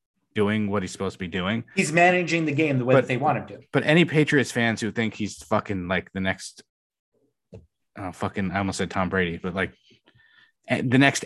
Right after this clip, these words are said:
Speaker 1: anything, like, Trevor Lawrence has got way more talent. Mac Jones is just in a much better situation.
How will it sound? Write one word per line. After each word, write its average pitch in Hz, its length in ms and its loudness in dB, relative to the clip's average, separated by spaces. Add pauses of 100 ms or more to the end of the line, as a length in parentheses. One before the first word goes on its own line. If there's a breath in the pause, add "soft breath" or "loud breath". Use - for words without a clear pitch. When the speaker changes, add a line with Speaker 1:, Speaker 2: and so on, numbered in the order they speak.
(100)
Speaker 1:
anything, 175 640 6 (220)
like, 127 160 2
Trevor 190 260 4
Lawrence 151 200 6
has 123 60 -8
got 120 160 2
way 123 140 2
more 110 180 2
talent. 104 440 -4 (120)
Mac 117 200 -2
Jones 110 220 0
is - 60 -12
just 110 200 -6
in 107 60 2
a 101 40 4
much 139 480 4
better 90 320 -2 (140)
situation. - 380 -4